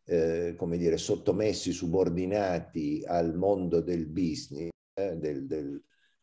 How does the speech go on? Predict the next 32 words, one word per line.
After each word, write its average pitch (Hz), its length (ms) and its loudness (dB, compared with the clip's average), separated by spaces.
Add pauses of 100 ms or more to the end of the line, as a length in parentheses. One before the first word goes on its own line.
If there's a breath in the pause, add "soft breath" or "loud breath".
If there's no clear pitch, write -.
(160)
del, 67 240 -4
del, 58 380 -8 (160)
del - 180 -6
grande 78 380 2
capitale, 80 640 2
se - 120 -6
vogliamo 80 380 2
usare 82 340 4
questi 104 340 -2
termini, 90 640 0 (380 loud breath)
e 87 140 -6
che 101 160 4
articolassero 95 880 2
un'idea 82 440 6
di 85 160 -2
gestione 90 720 0
di 73 80 -4
una 80 180 -4
società 85 560 -2
in 78 160 -4
cui, 82 440 0 (440 soft breath)
eh, 85 220 4
il 82 220 0
business 85 520 0
era 92 200 4
dominante 92 1080 2
attraverso 82 920 2
poi 78 300 0
forme 82 640 2
di 76 360 -6
gestione 80 520 -2
politica 80 840 0